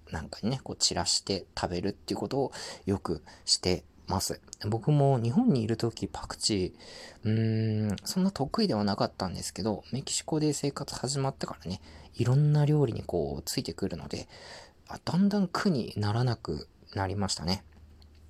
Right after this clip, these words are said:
あと僕は辛いものがもう本当に苦手なんですけど、メキシコ人は辛いの大好きです。もう唐辛子ガンガン入れますし、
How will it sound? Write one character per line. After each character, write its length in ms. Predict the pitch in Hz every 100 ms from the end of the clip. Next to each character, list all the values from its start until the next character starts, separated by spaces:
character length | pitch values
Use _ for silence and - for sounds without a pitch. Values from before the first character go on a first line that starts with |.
| - - - - -
あ 80 | -
と 100 | -
僕 220 | - 117
は 120 | 110
辛 460 | - - - 110 127
い 60 | 147
も 140 | 120
の 100 | 95
が 100 | 95
も 120 | 92
う 20 | -
本 200 | 131 131
当 140 | - 135
に 100 | 123
苦 220 | 117 113
手 120 | -
な 120 | 117
ん 60 | 104
で 80 | -
す 100 | -
け 80 |
ど、 260 | 80 90 - - - - -
メ 180 | 92 95
キ 180 | - 139
シ 120 | -
コ 100 | -
人 240 | 143 110 92
は 340 | 95 92 - -
辛 440 | - - - 120
い 60 | 127
の 100 | 107
大 300 | - - 95
好 60 | - -
き 140 | - -
で 100 | -
す。 240 | - - - - - - - - -
も 600 | 107 107 110 110 107 107
う 40 | -
唐 440 | - 113 127 135
辛 200 | 135 120
子 200 | - 98 -
ガ 120 | 104
ン 200 | 117 123
ガ 140 | 123
ン 140 | 123 113
入 120 | 117
れ 100 | 117
ま 120 | 117 117
す 140 | -
し、 360 | - 95 87